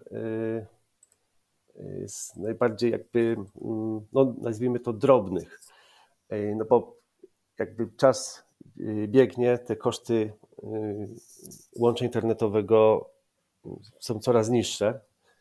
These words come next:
y, przez konkurencję na rynku i, i, i powszechność tej usługi. E,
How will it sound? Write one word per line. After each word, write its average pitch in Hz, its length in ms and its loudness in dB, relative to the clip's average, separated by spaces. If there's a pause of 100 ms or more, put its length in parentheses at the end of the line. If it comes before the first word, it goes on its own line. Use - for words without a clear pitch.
(340)
y, 95 400 -8
przez - 260 -16
konkurencję 107 520 -2
na 101 100 2
rynku 104 360 0
i, 87 80 -4
i, 95 460 -10
i 98 60 -12
powszechność 98 560 -8
tej 95 120 -4
usługi. 92 580 -6 (1120)
E, 101 420 0